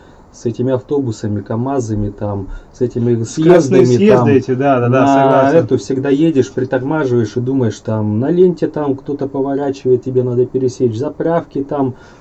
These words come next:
Speaker 1: потом, соответственно, лесоперевалка, все это пока проедешь, ну, некомфортно. То есть,
Speaker 2: Ну,
Speaker 1: конечно, можно,
Speaker 2: согласен,
Speaker 1: да,
Speaker 2: я
Speaker 1: не
Speaker 2: стараюсь
Speaker 1: очень.
Speaker 2: Димитровский мост...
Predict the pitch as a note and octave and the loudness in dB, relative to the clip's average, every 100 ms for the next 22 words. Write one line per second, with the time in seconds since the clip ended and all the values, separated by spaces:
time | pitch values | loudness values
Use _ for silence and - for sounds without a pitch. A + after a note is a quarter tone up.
0 | - B2+ C#3+ C3+ B2 G#2+ C3+ C3 C3 C3 | -6 -4 -2 -4 -2 -2 -2 -4 -2 -4
1 | C3 C3 C3+ C#3 D#3+ E3 D3 A#2+ - C#3 | -2 -4 -2 -2 0 -2 -2 -6 -4 -4
2 | C3 B2 B2+ C#3 C#3 D3 E3+ D#3+ A#2 - | -4 -8 -6 -6 -6 -2 -2 0 -2 -4
3 | - - - - - - - F3 A3+ D#3 | -20 -20 -20 -20 -20 -20 -12 -2 0 0
4 | B2 G#2+ - G#2+ - F#2+ A2 G2+ - F#3 | -2 -4 -4 -6 -6 -14 -8 -8 -8 -8
5 | C3 B2+ A#2+ B2 A#2+ F3 F3 F3+ G#2 G#2+ | -6 -6 -6 -6 -2 0 2 2 2 0
6 | B2 C3 A2+ A#2 D#3 D3+ A#2 E3 - - | 2 0 0 0 2 2 2 0 -4 -8
7 | D3+ D3 - | -6 -6 -8